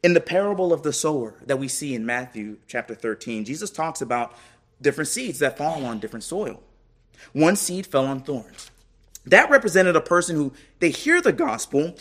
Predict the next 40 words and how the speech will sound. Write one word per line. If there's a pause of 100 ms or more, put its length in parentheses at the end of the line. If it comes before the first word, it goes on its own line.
(160)
but
then
the
cares
of
the
world
keeps
the
gospel
from
transforming
the
individual. (880)
That
person
loved
the
world
more
than
they
did
God. (240)
And
as
a
result,
he
chose
to
be
in
the
world
rather (300)
than
be
in
Christ.